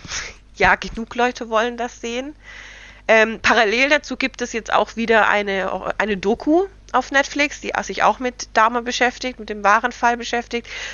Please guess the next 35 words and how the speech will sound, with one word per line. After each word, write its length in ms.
Die 100
habe 100
ich 80
noch 80
nicht 200
angeguckt, 520
aber 100
da 140
werde 120
ich 120
auch 160
reingucken. 600
Und, 400
ähm, 500
ich 220
kann 200
jetzt 160
keine 220
klare 320
Empfehlung 380
für 100
diese 200
Serie 420
aussprechen, 520
aber 80
ich 140
wollte 180
sie 140
halt 160
mal 100
ansprechen, 640
weil 140
sie 140
halt 180
sehr, 440